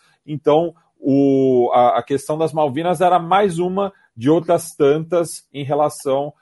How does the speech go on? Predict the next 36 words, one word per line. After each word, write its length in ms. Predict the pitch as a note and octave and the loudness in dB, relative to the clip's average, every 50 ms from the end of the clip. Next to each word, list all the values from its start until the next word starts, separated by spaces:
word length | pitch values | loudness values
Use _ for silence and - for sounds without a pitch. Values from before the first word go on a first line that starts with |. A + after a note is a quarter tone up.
| _ _ _ _ | _ _ _ _
a, 120 | - C3 | 2 4
a, 580 | C3+ C3+ C3+ C3+ C3+ C3+ C3 C3 B2+ - - B2 B2+ B2+ - | 4 6 6 6 6 6 6 4 4 2 0 -2 -2 -2 -2
ao, 220 | C3 C3 - - C3+ | -2 -4 -4 -4 -6
aos 180 | C3+ - - | -6 -6 -6
territórios, 720 | - D#3+ D#3 E3+ D#3+ E3 - C#3 C#3+ D3 C#3+ C3 A#2+ A2 | -4 -4 -4 -4 -4 -4 0 0 2 2 2 0 -4 -6
né, 200 | A2+ A#2+ B2 B2+ | -6 -6 -6 -6
que, 200 | - - C3+ C3 | -6 -8 -12 -8
que 100 | - C#3+ | -6 -6
a 40 | B2+ | -6
Argentina 420 | B2 A#2+ B2+ A#2+ - - C3 C3 | -6 -6 -12 -16 -16 -14 -14 -12
tava, 500 | C3 - B2+ B2 B2+ B2 B2 C#3 C3+ C3 - _ _ _ _ _ - | -8 -4 -2 0 0 0 0 -2 -4 -4 -6 _ _ _ _ _ -4
é, 240 | A2+ A#2+ A#2+ B2 B2 - | 0 0 0 0 0 -2
em 120 | C#3+ D#3 D3+ | -4 -6 -4
busca, 540 | B2+ C#3+ D3 C#3+ B2+ - - - G#2 G#2 | -2 0 0 0 0 -2 -6 -10 -10 -10
né, 240 | G#2 G#2+ A2 G#2+ G#2 | -8 -6 -6 -6 -6
in-, 300 | G#2 G2+ G#2 G#2 G2+ G2+ | -8 -8 -10 -10 -10 -12
inclusive 500 | G2 G2+ - A2 A2 G2+ A2 A#2 A#2+ C3+ | -12 -12 -10 -8 -8 -6 -6 -4 -4 -4
com 440 | C3 - D3 D3 C#3+ C#3+ C#3 C3 C3 | -4 -4 -4 -4 -4 -4 -4 0 2
a, 200 | B2+ A#2 - A#2+ | 2 2 4 2
ali 220 | A#2 A#2 B2 C3 | 2 2 0 0
na, 80 | B2+ C3 | 0 0
a, 220 | A2 G#2+ B2 - _ _ - - | 0 0 0 -2 _ _ -6 -4
a 80 | A#2+ | -4
Patagônia 840 | - _ _ C#3+ C3+ C3 - C#3 C3 A#2+ A2 A2+ A#2+ B2+ C3 C3 C3 | -4 _ _ 0 0 2 2 2 2 4 4 2 2 2 2 0 -2
também 460 | B2+ - B2 A#2 A2+ A#2+ B2+ C3 C3 _ _ _ _ _ | -4 -4 -6 -4 -4 -6 -6 -6 -8 _ _ _ _ _
disputando 560 | _ - - - C#3 C3+ - - B2 B2 C3+ C3 | _ -20 -8 -4 -2 -2 0 0 0 0 0 -2
com, 260 | - C3+ C3+ C3+ B2+ | -4 -4 -4 -4 -4
com 180 | - - C#3 D3+ | -6 -4 -4 -4
o 40 | C#3+ | -4
Chile, 500 | - - - C#3 C3+ C#3+ D#3 D#3 D#3+ D#3+ | -4 -4 -2 0 2 4 4 4 2 0
que 100 | - D#3 | -2 -2
foi 220 | - D#3+ C#3+ C3 | 2 4 4 6
algo 200 | B2 C3+ C#3+ D3 | 6 4 2 0
também 280 | - C#3 B2+ C3+ C#3+ C#3+ | -2 -4 -4 -4 -2 -2
bastante 480 | C#3 C#3 - - - C3 C3 - - | -2 -2 -2 -4 -8 -10 -10 -10 -8
presente, 760 | - C#3+ C#3+ C3 G#2+ G#2+ A2 A2+ B2 B2+ - - C#3+ C3+ | -4 -2 -2 -2 -2 -4 -6 -8 -8 -10 -10 -8 -8 -8